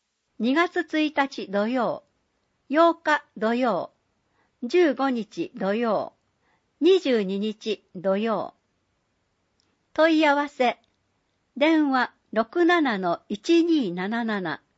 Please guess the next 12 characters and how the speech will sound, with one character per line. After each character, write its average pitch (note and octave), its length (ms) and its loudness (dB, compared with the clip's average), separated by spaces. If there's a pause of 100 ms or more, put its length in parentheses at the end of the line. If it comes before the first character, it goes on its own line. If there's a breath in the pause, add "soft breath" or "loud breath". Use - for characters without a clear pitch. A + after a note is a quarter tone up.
(720)
フ - 140 2
ァ F4 60 8
ッ - 40 2 (120)
ク G3+ 100 -8
ス D3+ 280 -8 (600)
六 G#3+ 360 0
七 D#4 320 0
の E3+ 240 -6 (140)
零 D#4+ 360 2
六 D#4+ 300 -4
九 A#3 400 -6
一。 - 460 -12